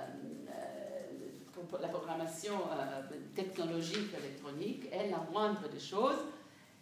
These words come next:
Et je vous signale que les grandes universités américaines, je vous le dis déjà, je le répète,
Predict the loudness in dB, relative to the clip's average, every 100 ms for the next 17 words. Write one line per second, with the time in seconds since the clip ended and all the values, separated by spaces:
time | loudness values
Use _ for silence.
0 | -20 -6 10 10 12 8 6 2 2 8
1 | 8 8 6 2 2 4 2 2 0 0
2 | 0 0 0 0 4 10 10 10 4 0
3 | -2 -2 -2 0 0 0 -2 -2 0 2
4 | 2 0